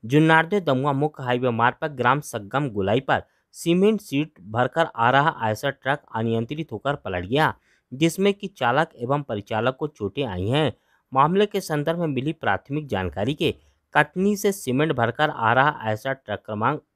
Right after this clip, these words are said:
सीजी ज़ीरो सेवन सीबी तिरपन इकसठ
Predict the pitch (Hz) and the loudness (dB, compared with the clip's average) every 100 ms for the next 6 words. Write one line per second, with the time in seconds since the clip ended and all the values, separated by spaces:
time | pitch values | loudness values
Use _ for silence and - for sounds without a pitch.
0 | - - - 160 170 117 - 147 175 _ | -18 -14 -6 -4 -4 -6 -4 -2 -4 _
1 | _ 101 110 131 139 160 - 110 107 147 | _ -8 0 2 4 2 0 2 4 4
2 | - _ _ - - 175 185 147 170 185 | 0 _ _ -8 -4 0 0 -2 -4 -6
3 | - - 135 135 - 180 - _ _ _ | -10 -2 0 2 2 0 -2 _ _ _
4 | _ - 127 - - 165 | _ -8 -8 -2 4 4